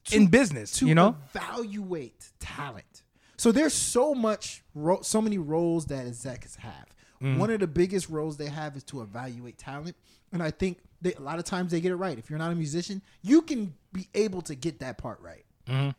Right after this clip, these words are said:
Speaker 1: How to evaluate talent and say what's good.
Speaker 2: Yeah.
Speaker 1: I think the part that execs don't get right is the respect part.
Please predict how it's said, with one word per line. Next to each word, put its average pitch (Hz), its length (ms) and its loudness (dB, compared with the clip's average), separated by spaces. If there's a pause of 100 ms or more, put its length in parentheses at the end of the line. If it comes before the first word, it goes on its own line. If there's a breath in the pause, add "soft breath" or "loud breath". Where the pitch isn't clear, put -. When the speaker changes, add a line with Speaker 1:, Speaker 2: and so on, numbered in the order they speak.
(140)
Speaker 1:
How 156 160 -2
to 127 140 -4
evaluate 120 600 -8
talent 110 360 -8
and 90 120 -16
say 120 180 -12
what's 98 280 -18
good. - 380 -20 (280)
Speaker 2:
Yeah. 131 200 4 (300 soft breath)
Speaker 1:
I 185 120 2
think 226 300 -4
the 185 80 -2
part 180 320 0
that 160 120 -2
execs 143 400 -8
don't 135 320 -8
get 131 200 -8
right 120 320 -8
is 135 140 -6
the 123 140 -10
respect - 680 -12
part. - 260 -16